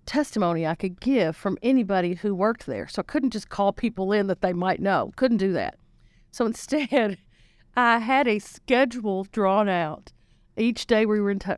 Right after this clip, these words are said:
ti-, uh, in trial of who I wanted to come in, uh, from that company,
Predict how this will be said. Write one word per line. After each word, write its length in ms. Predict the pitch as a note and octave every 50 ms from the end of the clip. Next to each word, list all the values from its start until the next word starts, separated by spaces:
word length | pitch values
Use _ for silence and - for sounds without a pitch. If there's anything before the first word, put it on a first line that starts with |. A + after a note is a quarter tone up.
| - -
ti-, 120 | - - F#3+
uh, 140 | F3+ F3+ - - _ -
in 360 | G3+ G3 F#3+ - - G3+ G3+
trial 280 | - - G3+ F3+ D3+ C#3 -
of 140 | - - - _
who 440 | - B3 A#3+ B3+ C4+ C#4 C#4+ D#4 E4+ - -
I 100 | G3 G3+
wanted 280 | F#3+ G3 G3 F#3+ F3+
to 60 | F3+ -
come 240 | - - F#3 E3+
in, 240 | E3+ F3 A3+ D#4 F#4 G4 - _ _ _ _ _ _ _ _ _ _ _ _ _ _ _ _ _ _ _ _ _ _ -
uh, 60 | G#3
from 300 | - - A3 A3 B3 C4
that 180 | C4 A#3+ - -
company, 460 | - C4 B3+ A#3+ D4+ C#4 E4 F4+